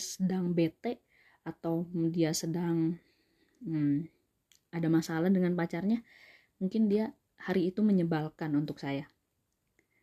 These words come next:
Hari berikutnya kalau masih bisa, eh, kalau misalnya masih menyebalkan, ya mungkin karakter dia itu emang menyebalkan. Tapi kalau misalnya hari keduanya dia baik,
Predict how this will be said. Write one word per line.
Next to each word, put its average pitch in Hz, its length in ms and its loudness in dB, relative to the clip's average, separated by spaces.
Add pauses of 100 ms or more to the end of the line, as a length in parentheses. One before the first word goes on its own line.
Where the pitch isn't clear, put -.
(140)
Hari 180 160 0
berikutnya 185 560 2 (160)
kalau 180 240 -2
masih 175 400 -2
bisa, 175 320 -6 (160)
eh, 170 240 -6
kalau 165 320 -2
misalnya 165 480 -2
masih 170 240 -6
menyebalkan, 175 720 2
ya 175 80 0
mungkin 170 400 0
karakter 190 320 -4
dia 175 240 2
itu - 80 -2
emang 277 240 6
menyebalkan. 180 720 0 (800)
Tapi 185 240 -6
kalau 226 240 4
misalnya 190 480 2 (320)
hari 175 160 0
keduanya 160 560 0
dia 160 240 0 (520)
baik, 208 800 2